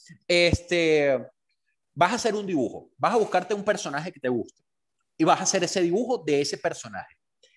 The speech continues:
Y luego vas a hacer el reto de hacer todos ejer-, estos ejercicios. Todavía faltan muchos de los que te voy a decir durante toda la, la clase, pero vas a hacer primero el dibujo y vas a ver cómo te queda. Vas a hacer el reto de hacer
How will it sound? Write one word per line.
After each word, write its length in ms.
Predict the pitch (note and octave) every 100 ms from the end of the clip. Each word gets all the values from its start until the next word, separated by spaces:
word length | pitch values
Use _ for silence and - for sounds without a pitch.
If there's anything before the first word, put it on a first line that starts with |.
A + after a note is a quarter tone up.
| _
Y 100 | G#3+
luego 260 | C4 A3 G3+
vas 120 | F#3+
a 40 |
hacer 200 | G3 A3
el 100 | G3+
reto 560 | G3 G3+ G3+ G3 B3 _ _ _ _ _ -
de 480 | C#3+ F3 A3 - -
hacer 320 | D3+ F3 D#3
todos 400 | - A3+ A3 A3
ejer-, 240 | G3+ E3+ - -
estos 240 | F3 G#3
ejercicios. 440 | G#3 C#3+ D#3+ D3+ -
Todavía 260 | B2+ D3
faltan 260 | F3 G3 G3+
muchos 300 | G3 F#3+ G#3
de 80 | F#3
los 80 | D#3
que 80 |
te 60 | B2+
voy 160 | C3+ F3
a 20 |
decir 220 | D#3 C#3+ D#3
durante 340 | F3 C#3+ A#2+
toda 200 | C3+ D3
la, 280 | D3 A2 G2+
la 140 | A#2+ -
clase, 340 | C3 - - _ - _ _ -
pero 760 | F#3 F3 F3 F3 E3+ - - _ _
vas 200 | D3+ F#3
a 20 | A3+
hacer 220 | B3 G#3
primero 280 | A3 A3+ A3
el 60 |
dibujo 400 | D#3+ F3 E3 A3
y 60 | E3+
vas 140 | C#3
a 40 | D#3+
ver 120 | D#3+
cómo 180 | E3 D#3+
te 80 | C#3+
queda. 260 | B2+ F#2+ -
Vas 120 | E3
a 20 |
hacer 200 | G3 G#3+
el 140 | G#3 G3
reto 480 | G3+ F#3+ D#3+ G#3 - _ _ _
de 220 | - D3+ D3+
hacer 540 | - F3 F#3 -